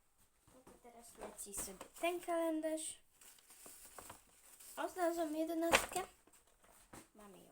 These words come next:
w tym miejscu. I jest ona dosyć ciężka.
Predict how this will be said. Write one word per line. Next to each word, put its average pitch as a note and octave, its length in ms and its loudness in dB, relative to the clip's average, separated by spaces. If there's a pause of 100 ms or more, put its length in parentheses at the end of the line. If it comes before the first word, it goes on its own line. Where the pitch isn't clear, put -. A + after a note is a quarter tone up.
(120)
w - 180 -20
tym D#4+ 220 -2
miejscu. D4 500 -2 (720)
I B3 180 -10 (300)
jest - 500 -6
ona G3+ 260 -6
dosyć - 640 -6 (360)
ciężka. - 500 -12